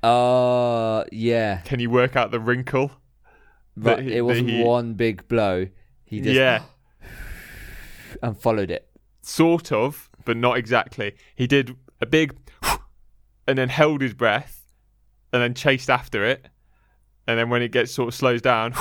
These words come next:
Speaker 2: <sighs> again, without breathing in.
Speaker 1: And how did they check that?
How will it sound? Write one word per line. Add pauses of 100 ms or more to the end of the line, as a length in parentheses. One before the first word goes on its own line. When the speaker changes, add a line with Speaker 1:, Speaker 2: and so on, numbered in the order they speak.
(120)
Speaker 2:
<sighs>
again, (200)
without
breathing
in. (180)
Speaker 1:
And
how
did
they
check
that?